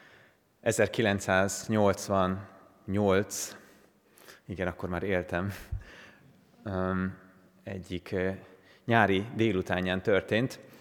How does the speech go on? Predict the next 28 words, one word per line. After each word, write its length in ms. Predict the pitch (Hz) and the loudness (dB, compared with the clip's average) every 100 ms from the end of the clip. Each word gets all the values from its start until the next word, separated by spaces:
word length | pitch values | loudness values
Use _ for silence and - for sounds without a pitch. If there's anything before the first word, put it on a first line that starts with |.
| - - | -20 -8
A 60 | 95 | -2
lakótelep, 760 | 87 90 113 107 95 95 90 | 0 2 2 2 0 -2 -4
ahol 200 | 90 92 | -2 0
laktunk, 420 | 107 110 - 95 | 0 -2 -6 -4
volt 160 | 101 92 | -4 -4
egy 100 | 85 | -4
nagyon 180 | 95 92 | -4 -4
jó 120 | 85 | -6
kis 220 | 98 - | -8 0
játszótere, 840 | 127 127 - 107 - 98 92 95 - | 2 2 0 -2 0 2 2 0 -6
és 180 | - | -6
hát 140 | 92 104 | -6 -4
oda 140 | 90 | -4
összeverődtek 680 | 92 - 92 90 87 90 - | -4 -6 -6 -4 -4 -6 -4
a 340 | 95 - - - - - - - - | -6 -6 -18 -20 -20 -20 -20 -10 -4
lakótelepi 580 | 92 - 92 90 92 98 | -2 -2 -2 -2 -2 2
gyerekek, 480 | 123 104 104 - | 4 4 2 -2
és 180 | 92 - | -4 -4
lent 180 | 104 87 | -4 -2
bicóztunk, 640 | 127 - 104 - 101 87 92 - _ _ - - | -2 -2 -2 -4 -8 -8 -12 -20 _ _ -20 -16
és 380 | - 95 - 160 | -10 -8 -8 -4
élt 280 | - 113 - | 2 2 4
a 40 | 101 | 2
lakótelepen 560 | 110 101 95 87 85 | 2 2 2 0 0
egy 220 | 87 87 - | -4 -4 -10
fura 340 | - 113 85 | -6 -4 -6
család, 680 | - 87 87 82 92 135 - - - - - - - - | -4 -2 -2 -2 -4 -6 -12 -20 -20 -20 -20 -20 -20 -10
ö, 240 | 95 90 | 0 2